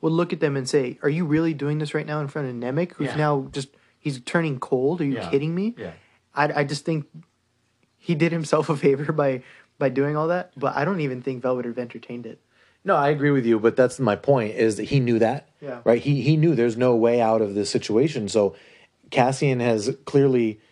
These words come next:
Speaker 2: he, he maybe, he, maybe he makes rash decisions, but I feel like he just cuts through the, the chase. He cuts to the, he cuts to the end of, and says, "You know what? I'm not, I can try this scenario or this scenario or this scenario, and I, and nothing, none of that's gonna work." So I'm,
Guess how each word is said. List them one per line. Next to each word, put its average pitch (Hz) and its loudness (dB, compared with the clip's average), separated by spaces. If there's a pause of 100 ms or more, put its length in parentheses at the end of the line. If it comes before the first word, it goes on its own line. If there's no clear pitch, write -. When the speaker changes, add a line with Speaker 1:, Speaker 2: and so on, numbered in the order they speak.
(200)
Speaker 2:
he, - -2
he 127 -2
maybe, 135 2
he, - -6
maybe 156 2
he 160 2
makes 156 0
rash 156 0
decisions, 156 -4 (320)
but 123 4
I 123 0
feel 139 2
like 131 2
he 135 -4
just 123 2
cuts - 0
through 127 0
the, 107 2 (640)
the 120 -2
chase. 120 2
He 123 -4
cuts 156 0
to 156 -2
the, 120 -4
he 139 0
cuts 156 0
to 143 -4
the 113 0
end 131 2
of, 110 2
and 110 -4
says, 113 4
"You 139 0
know 139 2
what? 131 2
I'm 131 -2
not, 139 2 (1500)
I 147 4
can 151 0
try 151 4
this 170 2
scenario 180 2
or 120 6
this 156 0
scenario 160 2
or 117 4
this 165 0
scenario, 185 0
and 131 2
I, 127 2
and 156 -2
nothing, 143 2
none 156 4
of 143 4
that's 117 -4
gonna 120 0
work." 117 2
So 110 2
I'm, 127 -2